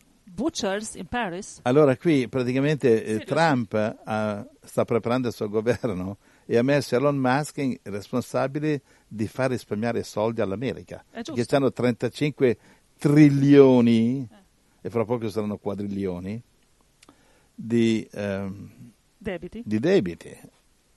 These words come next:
Speaker 2: E però Trump gli ha detto: "Ma puoi guardare dove accidenti stanno sperperando i soldi questi qua?"
Speaker 1: Mhm.
Speaker 2: Questo branco di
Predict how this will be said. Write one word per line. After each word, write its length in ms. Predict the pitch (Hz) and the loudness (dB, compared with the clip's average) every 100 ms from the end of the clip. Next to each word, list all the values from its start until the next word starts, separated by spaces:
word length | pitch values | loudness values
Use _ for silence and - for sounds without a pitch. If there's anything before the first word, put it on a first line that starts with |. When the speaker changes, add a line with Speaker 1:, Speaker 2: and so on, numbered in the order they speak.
| _ _ _ | _ _ _
Speaker 2:
E 120 | - 151 | -6 -2
però 380 | 202 247 208 - _ _ _ _ _ - - _ - | 2 2 2 -2 _ _ _ _ _ -20 -20 _ -12
Trump 340 | - 160 190 160 | 0 2 2 6
gli 80 | |
ha 40 | 147 | 8
detto: 220 | 147 143 | 8 4
"Ma 140 | 147 | 0
puoi 180 | 151 208 | 2 0
guardare 400 | 214 240 233 190 | 2 0 4 4
dove 280 | 123 123 110 | 6 6 6
accidenti 1080 | 113 110 - 120 107 123 127 113 - 110 104 | 4 2 -2 -2 0 2 2 0 -2 -2 -2
stanno 280 | 90 107 107 | -4 -6 -6
sperperando 800 | - - 113 104 - 110 113 120 | -6 -4 -4 -2 -2 0 0 -2
i 60 | |
soldi 360 | 143 117 87 82 | -4 -6 -6 -10
questi 280 | 78 76 82 | -14 -16 -16
qua?" 280 | - - - | -14 -14 -14
Speaker 1:
Mhm. 520 | 214 185 190 185 180 180 _ | -16 -16 -18 -20 -20 -20 _
Speaker 2:
Questo 320 | - 104 - | -8 -8 -6
branco 680 | 98 95 98 107 107 107 101 | -8 -8 -4 -2 -2 -4 -8
di 320 | 98 95 92 | -6 -6 -8